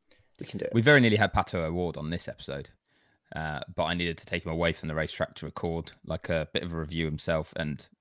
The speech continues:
Speaker 2: understandably, he was not up for having to leave the track when he was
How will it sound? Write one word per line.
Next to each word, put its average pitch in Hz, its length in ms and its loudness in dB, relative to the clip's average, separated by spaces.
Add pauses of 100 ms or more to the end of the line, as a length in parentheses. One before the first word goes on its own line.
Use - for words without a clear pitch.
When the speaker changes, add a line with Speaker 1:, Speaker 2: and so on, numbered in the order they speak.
(240)
Speaker 2:
understandably, 73 560 -4
he 71 240 -10
was 82 120 -10
not 80 140 -4
up - 200 -4
for 73 260 -6 (480)
having 78 240 -4
to - 140 -8
leave 78 320 -6
the 82 80 -10
track - 340 -4
when 82 120 -2
he 87 80 -2
was 78 200 -8